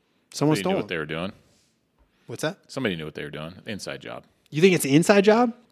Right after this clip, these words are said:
Speaker 2: In, a hundred percent.
Speaker 1: If anyone knows.
Speaker 2: Why are you going to a small fire station like that and stealing a dog? That's an inside job.
Speaker 1: Ex-girlfriend.
Speaker 2: Could be.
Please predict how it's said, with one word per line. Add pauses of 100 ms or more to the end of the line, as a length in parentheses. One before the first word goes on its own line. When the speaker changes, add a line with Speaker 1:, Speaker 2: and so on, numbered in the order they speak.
(120)
Speaker 2:
In, (220)
a
hundred
percent.
Speaker 1:
If
anyone
knows.
Speaker 2:
Why
are
you
going
to
a
small
fire
station
like
that (320)
and
stealing
a
dog?
That's
an
inside
job. (840)
Speaker 1:
Ex-girlfriend. (1160)
Speaker 2:
Could
be.